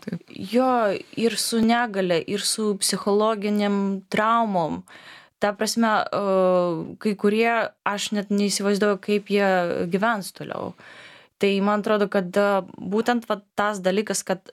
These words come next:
Speaker 2: e, mūsiški muša mūsiškius. Tas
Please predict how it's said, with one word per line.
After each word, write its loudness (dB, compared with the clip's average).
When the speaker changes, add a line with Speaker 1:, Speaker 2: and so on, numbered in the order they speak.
Speaker 2:
e, -4
mūsiški 0
muša 2
mūsiškius. -6
Tas -2